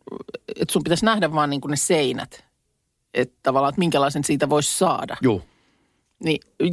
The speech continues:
Speaker 1: joillakin on se silmä.
Speaker 2: Juu,
Speaker 1: Et
Speaker 2: ja
Speaker 1: sä
Speaker 2: mulla
Speaker 1: pyst-,
Speaker 2: ei
Speaker 1: et
Speaker 2: oo.
Speaker 1: sä pystyt nimenomaan niinku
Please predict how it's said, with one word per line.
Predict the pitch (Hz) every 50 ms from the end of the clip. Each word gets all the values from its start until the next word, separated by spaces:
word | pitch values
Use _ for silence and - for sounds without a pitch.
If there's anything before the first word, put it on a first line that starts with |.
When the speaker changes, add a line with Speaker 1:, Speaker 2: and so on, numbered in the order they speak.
| 175 - _ -
Speaker 1:
joillakin | 202 208 233 233 196 156 151 - 202 202
on | 190 175
se | - 156
silmä. | - - 143 135 123 - 110 147 - - - 160
Speaker 2:
Juu, | 170 156
Speaker 1:
Et | 120 113
Speaker 2:
ja |
Speaker 1:
sä | 123 143
Speaker 2:
mulla | 151 - 113 110
Speaker 1:
pyst-, | 104
Speaker 2:
ei | 98
Speaker 1:
et | 90
Speaker 2:
oo. | 90
Speaker 1:
sä | 202 180
pystyt | - 208 208 - - 175 -
nimenomaan | 185 175 170 165 160 151 151 147 139
niinku | 135 135 123 - 147